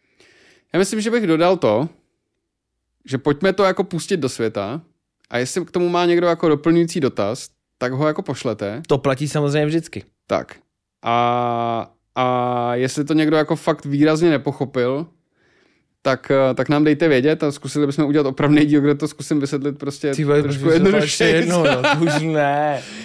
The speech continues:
Speaker 1: Ne, já nevím,
Speaker 2: Musíš
Speaker 1: jakože
Speaker 2: to pustit znova, jestli jste to nepochopili.
Speaker 1: Hele,
Speaker 2: Já
Speaker 1: ono
Speaker 2: to
Speaker 1: je
Speaker 2: taky nepochopil.
Speaker 1: Hele, chápeš, ono je to jako, že se bavíš jako v teoretický rovině, ty vole, prostě o zvedání železa, jo? Tak já se s-, fakt snažím být jako co nejvíc n-, na-, návodnej a jednoduchý a tak, ale ve finále
Speaker 2: Tohle bylo jednoduchý?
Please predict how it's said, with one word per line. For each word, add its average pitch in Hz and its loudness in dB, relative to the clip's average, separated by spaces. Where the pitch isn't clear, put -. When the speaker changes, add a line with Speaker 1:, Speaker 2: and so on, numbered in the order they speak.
Speaker 1:
Ne, 147 2
já 185 2
nevím, 208 2
Speaker 2:
Musíš 196 -2
Speaker 1:
jakože 175 0
Speaker 2:
to 175 4
pustit 175 0
znova, 170 2
jestli 160 -2
jste 147 -2
to 139 0
nepochopili. 120 -6
Speaker 1:
Hele, - 4
Speaker 2:
Já - 2
Speaker 1:
ono 180 4
Speaker 2:
to 180 2
Speaker 1:
je - 0
Speaker 2:
taky 170 0
nepochopil. 170 -2
Speaker 1:
Hele, 175 4
chápeš, 175 -2
ono 160 2
je 165 4
to 160 0
jako, 165 2
že 175 0
se 170 -2
bavíš 151 2
jako 180 -2
v - -10
teoretický 160 0
rovině, 151 2
ty - -8
vole, 151 2
prostě 151 -2
o 151 2
zvedání 147 0
železa, 151 0
jo? 110 0
Tak 123 -6
já 131 2
se 151 -6
s-, - -12
fakt 156 -2
snažím 151 2
být 147 2
jako 131 -6
co 147 -4
nejvíc 147 -2
n-, 123 -6
na-, 117 -4
návodnej 147 0
a 120 -2
jednoduchý 143 0
a 143 0
tak, 131 0
ale 139 2
ve 127 -2
finále 151 2
Speaker 2:
Tohle 151 4
bylo 165 2
jednoduchý? 185 0